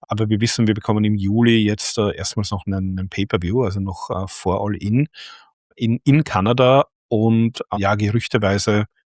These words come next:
könnte ja der All-In-Main-Event hier dann, ja, auch Kenny Omega vielleicht als, äh, Champion mit dabei haben. Das heißt, du hättest hier eine ganz leichte Geschichte vielleicht erstellen können, weil, weil Zack Sabre hat ja auch hier den, den I W G P T-Titel schon gehalten,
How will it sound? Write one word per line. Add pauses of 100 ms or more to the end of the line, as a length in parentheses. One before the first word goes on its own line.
könnte
ja
der
All-In-Main-Event
hier
dann, (500)
ja, (100)
auch
Kenny
Omega
vielleicht
als,
äh,
Champion (380)
mit
dabei
haben. (500)
Das
heißt,
du
hättest
hier
eine
ganz
leichte
Geschichte
vielleicht
erstellen
können,
weil,
weil
Zack
Sabre
hat
ja
auch
hier
den,
den
I
W
G
P
T-Titel
schon
gehalten,